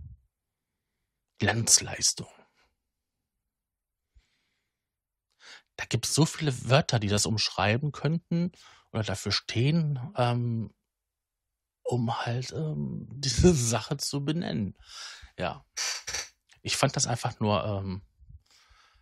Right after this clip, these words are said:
mal interessant. Es gibt auch viele andere Wörter, so altdeutsche oder, äh, mittelhochdeutsche Wörter, wo, äh,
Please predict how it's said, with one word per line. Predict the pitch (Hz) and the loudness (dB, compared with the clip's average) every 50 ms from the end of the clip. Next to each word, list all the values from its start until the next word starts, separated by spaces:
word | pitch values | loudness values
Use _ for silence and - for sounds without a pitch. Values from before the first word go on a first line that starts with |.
| _ _ | _ _
mal | - 107 101 | -4 -2 -2
interessant. | 101 98 - - 104 - - - 85 - - 87 - 104 - _ _ _ _ _ _ _ _ _ _ _ _ _ _ - - - - - | -2 -2 -4 -2 0 0 0 0 -2 -4 -6 -10 -16 -18 -18 _ _ _ _ _ _ _ _ _ _ _ _ _ _ -20 -20 -20 -8 -6
Es | - - | -4 -4
gibt | - 110 - 110 | -2 0 2 2
auch | 104 | 0
viele | - - 107 104 95 | 2 0 0 0 2
andere | 90 95 117 135 127 113 95 90 | 2 2 2 2 2 2 0 0
Wörter, | 92 85 87 - 90 92 | 0 0 0 -2 -4 -4
so | 92 98 | -4 -4
altdeutsche | - - 107 110 - 110 92 87 95 95 - - 95 80 | -4 -4 -4 -4 -2 -2 -2 -2 -2 -2 -2 -2 -2 -2
oder, | 69 76 69 78 - 76 78 - - | -4 -4 -6 -6 -6 -6 -6 -6 -6
äh, | - 92 | -8 -10
mittelhochdeutsche | 95 98 135 135 120 - 117 110 107 104 104 - - - 98 87 85 - - 98 87 | -6 -4 -2 -2 -2 -2 -2 0 0 -2 -2 -4 -6 -6 -4 -4 -2 -2 -4 -4 -4
Wörter, | 92 95 92 92 - - 90 87 101 - - - - - - - - - - _ _ - - - | -6 -6 -6 -6 -4 -6 -6 -6 -8 -10 -14 -12 -12 -12 -10 -12 -16 -18 -20 _ _ -20 -16 -10
wo, | 95 92 92 92 90 90 90 82 - 80 | -8 -6 -4 -2 -2 -2 -4 -4 -4 -4
äh, | 87 87 87 87 87 - - | -4 -4 -4 -4 -6 -8 -10